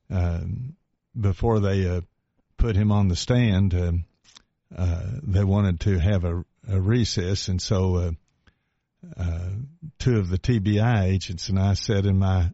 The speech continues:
office, and James Earl Ray sat, um, back at the back about, I guess, twenty feet away from us. And, uh, uh,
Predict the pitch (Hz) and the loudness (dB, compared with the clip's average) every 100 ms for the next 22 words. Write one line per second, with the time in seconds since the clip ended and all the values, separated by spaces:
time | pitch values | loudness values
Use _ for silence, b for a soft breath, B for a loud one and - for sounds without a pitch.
0 | - 113 113 - 98 - 92 92 113 104 | -2 -2 -2 -2 -6 -4 -4 -2 0 0
1 | - 110 98 110 110 - 113 101 - - | 0 0 2 2 0 -2 -2 -2 -4 -6
2 | 95 85 87 _ _ _ _ _ _ - | -4 -2 -6 _ _ _ _ _ _ -4
3 | 98 101 - 101 95 90 117 107 - 92 | 0 0 -2 -8 -6 -2 0 0 -2 -4
4 | 92 90 - _ 170 - - 95 98 87 | -2 -4 -6 _ -20 -20 -6 -4 -2 -4
5 | - 117 107 95 120 101 95 110 117 90 | -4 0 0 2 0 0 2 2 0 0
6 | 90 98 95 - 90 90 87 82 _ _ | 0 2 0 -2 0 2 0 -4 _ _
7 | _ _ _ _ _ - 92 | _ _ _ _ _ -14 -8